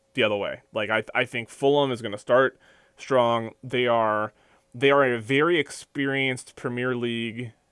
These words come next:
side that underperformed and got unlucky in some spots last year. I actually think that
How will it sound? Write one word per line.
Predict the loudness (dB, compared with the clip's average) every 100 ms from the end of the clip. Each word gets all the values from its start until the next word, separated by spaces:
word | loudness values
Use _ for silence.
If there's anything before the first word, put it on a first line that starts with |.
| _
side | -14 0 2 4 2 -2 -6 -10
that | -2 2 2 0 -4 -2
underperformed | 0 0 -4 -6 -2 0 -2
and | -2
got | 0 0
unlucky | -2 2 0 0 -10
in | -10
some | -14
spots | -4 -2 -2
last | -4 -4 -4 -8
year. | -6 -4 -6 _ -20 _ _ -4
I | 0
actually | 0 2 0 0
think | -2 -6 -8 -2
that | 0 0